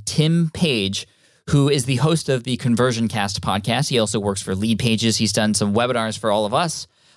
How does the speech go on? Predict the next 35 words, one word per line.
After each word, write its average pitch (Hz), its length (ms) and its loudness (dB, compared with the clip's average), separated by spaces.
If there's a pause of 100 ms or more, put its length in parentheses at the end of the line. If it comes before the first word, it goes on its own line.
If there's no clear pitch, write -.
(120)
on 113 140 0
S 104 140 -4
P 113 160 -4
I 98 160 0
as 98 160 -4
well. 113 440 0 (280)
And, 120 440 -2
uh, 113 160 2
through 143 160 -6
my 135 80 0
relationship 123 560 -2
with 107 120 -4
Lead 120 200 0
Pages 113 340 2
as 110 300 -2
the 107 100 -2
advisor 110 560 -2
for 101 220 -6
the 95 60 -4
company, 110 340 0
I 127 640 0
have 113 140 -8
gotten 110 160 -4
to 107 80 -8
know 104 120 -2
Tim 101 160 -6
Page 98 240 -4
very 101 180 2
well 95 280 2
over - 100 -18
the - 80 -14
past 90 300 -4
couple - 220 -4
of 92 140 -6
years. 110 300 2